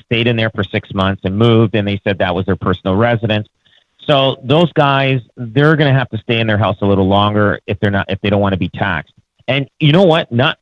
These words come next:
and they may even tax you even after, uh, two thousand twenty-three, like, let's say you, let's say you did five flips in three years in, uh, prior to two thousand twenty-three,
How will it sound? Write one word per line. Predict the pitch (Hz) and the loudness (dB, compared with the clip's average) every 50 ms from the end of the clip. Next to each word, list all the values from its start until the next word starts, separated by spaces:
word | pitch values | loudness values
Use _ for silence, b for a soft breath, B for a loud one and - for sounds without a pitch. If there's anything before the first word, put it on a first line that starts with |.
| _ - | _ -6
and | 120 117 - _ | -6 -6 -6 _
they | - 104 131 151 208 | -8 -4 0 0 2
may | 233 269 262 233 | 2 2 0 0
even | 208 190 185 160 | 0 0 -2 -2
tax | 123 - 139 160 208 - - - | -2 -2 -2 -2 -2 -4 -4 -2
you | 123 120 120 120 120 - _ _ _ _ _ - | 0 0 2 0 0 -2 _ _ _ _ _ -2
even | 151 165 165 165 143 - - | -2 0 0 -2 -4 -4 -6
after, | - 170 208 247 254 - - 135 110 95 92 _ _ _ _ _ _ _ _ _ _ _ _ _ _ - 139 - - | -4 -2 -2 -2 -4 -2 -2 -2 -2 -2 -4 _ _ _ _ _ _ _ _ _ _ _ _ _ _ -12 -10 -6 -2
uh, | 127 123 113 113 113 | 0 2 2 2 0
two | - - 131 - | 0 -2 -2 -2
thousand | 127 117 113 107 113 104 | 0 -2 -2 -2 -2 -4
twenty-three, | - 123 120 113 110 - 123 117 | -4 -2 -2 -2 -2 -2 -2 0
like, | 107 110 110 - - B B B - | 0 -2 -2 -4 -8 B B B -4
let's | 156 - - | -4 -4 0
say | 170 | 0
you, | 156 147 131 123 - b b b b | 0 2 0 -2 -4 b b b b
let's | - 202 - | -4 -2 -2
say | 240 | 0
you | 226 190 | -2 -2
did | 160 156 170 147 - _ | 0 0 0 0 -2 _
five | - 147 139 147 147 - _ - | -4 -2 -2 -2 -4 -6 _ 0
flips | 143 143 - - - | 0 0 0 -2 -8
in | 113 104 | -8 -8
three | - - 120 127 123 | -4 -2 0 2 2
years | 117 113 117 120 123 107 95 90 90 - _ _ _ _ _ _ _ _ - | 2 2 2 2 2 2 2 0 -2 -4 _ _ _ _ _ _ _ _ -8
in, | 127 123 120 117 117 117 113 113 110 | -6 -4 -2 -2 -2 -2 -2 -2 -2
uh, | 110 107 107 107 104 104 101 98 - - - - | -2 0 0 0 0 0 -2 -2 -4 -8 -10 -8
prior | - - 113 110 127 151 160 117 101 98 | -2 0 0 0 2 2 0 0 0 -2
to | - 104 | -4 -6
two | - - - 110 | -6 -4 -4 -4
thousand | - 110 101 101 101 104 95 | -2 -2 -2 -2 -2 -4 -6
twenty-three, | - - 120 113 107 95 - - 120 120 104 90 | -4 -2 -2 -2 -2 -4 -4 -2 -2 0 0 -2